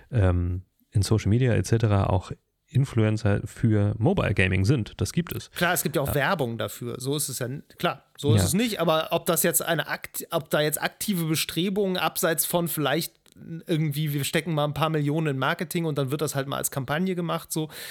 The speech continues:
Speaker 2: Aber jetzt
Speaker 1: Ja.
Speaker 2: eine lang-, eine langfristige Bestrebung, da jetzt irgendeine Kultur zu etablieren, glaube ich, also,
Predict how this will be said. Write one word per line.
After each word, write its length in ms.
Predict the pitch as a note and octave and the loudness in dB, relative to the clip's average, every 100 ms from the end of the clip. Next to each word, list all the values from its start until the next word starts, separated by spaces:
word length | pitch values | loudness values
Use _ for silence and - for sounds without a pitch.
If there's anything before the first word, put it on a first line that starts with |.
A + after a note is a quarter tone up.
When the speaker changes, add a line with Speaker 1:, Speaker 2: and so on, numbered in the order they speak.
| - - | -16 -6
Speaker 2:
Aber 200 | - C#3+ | 0 2
jetzt 160 | D3 - | 2 2
Speaker 1:
Ja. 80 | D3+ | 0
Speaker 2:
eine 40 | |
lang-, 340 | D3 C#3+ C#3+ G3 | 0 0 0 0
eine 140 | D#3+ | 0
langfristige 760 | C3+ E3+ A3 - G3 - F3+ D#3 | 2 2 0 -2 -2 -2 -2 -2
Bestrebung, 720 | D3 - - D3+ F#3+ F3+ C#3+ | -2 -2 -2 -2 0 0 0
da 60 | |
jetzt 260 | C3+ C#3+ D3 | 0 0 -2
irgendeine 340 | C#3+ C3+ C3+ | -4 -4 -4
Kultur 520 | B2+ D3 - D3 G3 A#3 | -2 -4 -4 -4 -2 0
zu 160 | D3+ | -2
etablieren, 680 | C#3 C3+ B2+ A#2 A#2+ D3+ E3 - - - - _ - _ _ - - _ _ - | -2 -4 -4 -4 -2 -2 -4 -12 -20 -20 -20 _ -20 _ _ -20 -20 _ _ -8
glaube 320 | D3+ C3+ E3+ | -2 0 0
ich, 200 | D3 - | -2 -4
also, 260 | D3 C#3+ | -2 -2